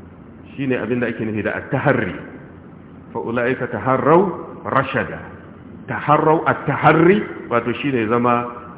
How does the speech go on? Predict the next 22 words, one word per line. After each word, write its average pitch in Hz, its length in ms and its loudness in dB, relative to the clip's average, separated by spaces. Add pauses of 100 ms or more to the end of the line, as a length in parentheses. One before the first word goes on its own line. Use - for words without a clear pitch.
(120)
uh, 95 320 -4
at-talab 139 800 0
bi 98 160 -4
galabati 113 520 0 (100)
dhanni. 107 340 0 (160)
Mutum 127 320 -2
yayi 123 160 2 (120)
ƙoƙari 135 720 -2
ta 151 80 -4
ƙarfin 156 640 2
zatonsa, 139 560 2 (720)
ta 170 80 2
ƙarfin 170 540 4
zatonsa, 123 580 -2
ta 165 60 -4 (100)
iya 175 260 8 (100)
tunaninka 147 600 4
a - 180 -4
sallar. 135 300 2 (440)
Kafin 143 260 2
ka 160 80 -2
gama 135 180 2